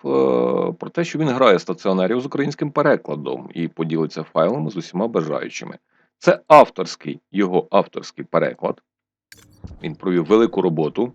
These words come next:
по перекладу гри і ділиться цією роботою з нами, за що ми йому дякуємо. Ну, я дякую, а ви дивіться самі, дякувати чи ні. Я вже подивився,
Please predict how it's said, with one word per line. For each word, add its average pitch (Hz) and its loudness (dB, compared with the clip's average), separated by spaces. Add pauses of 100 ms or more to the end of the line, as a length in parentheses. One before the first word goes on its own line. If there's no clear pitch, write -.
по 95 -6
перекладу 82 -4
гри 82 -2 (580)
і 151 -6
ділиться 101 -2
цією 82 0
роботою 85 -2
з 85 -4
нами, 76 -4
за 85 -6
що 101 2
ми 87 2
йому 110 0 (400)
дякуємо. 52 0 (2000)
Ну, - -2
я 82 4
дякую, 95 4
а 76 0
ви 82 0
дивіться 147 -2 (140)
самі, 180 -2 (600)
дякувати 73 -2
чи - -12
ні. 73 -10 (600)
Я 131 8
вже 190 6
подивився, 135 6